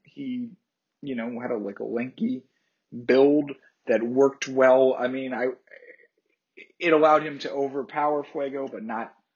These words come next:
not totally overpower him, because Fuego works best, I think, when he's, he's fighting from behind. Nobody believes in Fuego. He's undersized. He's a, a,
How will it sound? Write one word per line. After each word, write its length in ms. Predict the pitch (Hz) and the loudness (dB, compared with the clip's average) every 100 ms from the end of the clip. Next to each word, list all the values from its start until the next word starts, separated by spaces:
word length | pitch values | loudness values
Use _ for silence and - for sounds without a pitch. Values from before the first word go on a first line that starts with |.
| _ _ _ _ _ _ _ _ _ - | _ _ _ _ _ _ _ _ _ -6
not 340 | 143 117 113 - - | 0 0 0 -8 -12
totally 460 | - 175 180 175 | 2 4 6 4
overpower 560 | 170 165 165 156 156 160 | 2 0 -2 -2 -2 -2
him, 320 | 165 165 151 | -6 -10 -12
because 260 | 127 127 120 | -10 -8 -10
Fuego 400 | - 147 135 131 | 0 0 4 2
works 540 | 131 131 - - - - _ _ _ _ - | 2 0 -4 -12 -18 -20 _ _ _ _ 0
best, 400 | 156 156 - - | 2 2 -4 -10
I 80 | 135 | -10
think, 380 | 165 156 147 135 | -10 -16 -16 -14
when 160 | 127 | -14
he's, 440 | 135 131 120 - - _ | -14 -14 -14 -16 -20 _
he's 400 | - 135 123 - - | -18 -16 -16 -18 -2
fighting 280 | 131 127 123 | 0 0 -4
from 160 | 131 | -12
behind. 520 | 120 151 143 139 143 - - | -8 -4 -2 -4 -10 -16 -6
Nobody 340 | 123 120 117 | -4 -4 -6
believes 420 | 110 110 156 147 | -6 0 0 0
in 100 | 151 | -6
Fuego. 400 | - 139 139 135 | -6 -4 -2 -4
He's 160 | 127 117 - | -6 -10 -8
undersized. 920 | 143 135 127 151 139 131 131 131 - _ _ _ - | -6 -4 -2 2 2 2 -2 -6 -16 _ _ _ -10
He's 280 | 113 107 107 | -8 -8 -10
a, 840 | 87 _ _ _ _ _ _ - | -12 _ _ _ _ _ _ -10
a, 140 | 95 | -8